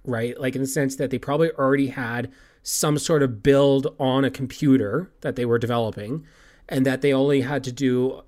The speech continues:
they only had to do a few more tweaks and edits and modifications to make this thing a reality. While is, so what I'm saying here is if then all of a sudden somebody came along and said, "Well, there's actually a really fantastic market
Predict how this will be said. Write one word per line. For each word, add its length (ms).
they 140
only 180
had 140
to 60
do 100
a 40
few 180
more 160
tweaks 380
and 280
edits 320
and 80
modifications 880
to 140
make 220
this 180
thing 160
a 40
reality. 500
While 300
is, 360
so 260
what 360
I'm 80
saying 280
here 360
is 160
if 220
then 160
all 200
of 80
a 60
sudden 340
somebody 280
came 200
along 360
and 100
said, 260
"Well, 120
there's 160
actually 240
a 20
really 360
fantastic 680
market 580